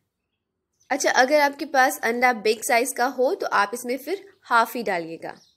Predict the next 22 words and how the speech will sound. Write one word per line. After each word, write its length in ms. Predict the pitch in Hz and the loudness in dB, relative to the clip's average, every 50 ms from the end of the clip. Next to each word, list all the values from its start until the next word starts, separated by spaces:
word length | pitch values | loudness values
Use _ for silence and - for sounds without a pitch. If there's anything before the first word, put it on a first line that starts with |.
| _ _ _ _ _ _ _ _ _ _ _ _ _ _ _ _ - | _ _ _ _ _ _ _ _ _ _ _ _ _ _ _ _ 2
और 120 | 247 254 | 4 4
इन 180 | 269 302 330 359 | 6 4 4 0
सारी 400 | 349 - 302 262 254 262 294 311 | -2 2 4 4 4 4 2 -2
मज़ेदार 560 | 302 294 294 262 277 240 247 240 240 240 262 | -4 -4 -4 -4 -2 0 2 4 4 4 2
सी 180 | 277 277 294 285 | 0 -2 -2 0
रेसिपीज 640 | 262 262 262 - 269 233 - 254 254 254 262 - - | 0 0 0 -2 -8 -10 -8 -8 -6 -6 -8 -8 -4
की 100 | 269 262 | -2 -2
अपडेट्स 420 | 247 240 214 202 226 240 247 247 - | -2 -2 0 2 2 2 2 0 -2
के 160 | - 247 247 | -2 -2 -2
लिए 160 | 240 240 247 | 0 2 4
आप 140 | 247 247 247 247 | 4 4 2 0
मुझे 180 | 247 233 277 | -6 -6 -6
फॉलो 300 | 269 - 220 214 226 247 | -6 -4 -2 -2 0 0
कर 180 | 262 262 254 269 | 0 0 -2 -2
सकते 400 | 269 - 262 254 - - 233 233 | -2 -6 -8 -8 -4 -4 -4 -2
हैं 200 | 240 254 240 - | -2 -2 -4 -2
Instagram 680 | - 262 285 277 - 285 285 262 269 254 254 269 269 - | -2 -4 -4 -2 -2 -2 0 2 2 2 2 2 0 -2
पर, 200 | 247 269 427 - | -2 -2 -2 -2
हमीस 440 | - 262 214 202 202 220 226 220 - | -4 -8 -8 -8 -8 -8 -10 -8 -4
वर्ल्ड 220 | 220 240 349 - 285 | -4 -2 -2 -2 -2
रेसिपीज 560 | 254 254 262 208 202 - 196 180 185 180 - | -2 -4 -4 -8 -10 -10 -12 -12 -12 -14 -14
पर। 380 | - - 160 151 - - _ | -12 -10 -10 -10 -12 -14 _